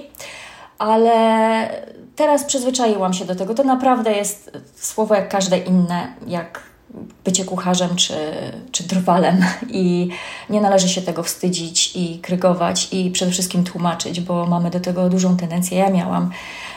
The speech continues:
e, i długo przychodzi-, nie przechodziło mi to przez, przez gardło i nie, naprawdę nie mam definicji takiej ogólnej. Ja wiem, że to jest, e,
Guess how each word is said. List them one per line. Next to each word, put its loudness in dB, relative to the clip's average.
e, 4
i 0
długo -2
przychodzi-, -2
nie 6
przechodziło 2
mi -6
to -6
przez, -4
przez -6
gardło -4
i -6
nie, 4
naprawdę 2
nie 0
mam 4
definicji -4
takiej -6
ogólnej. 4
Ja 2
wiem, -2
że -4
to -6
jest, -10
e, -8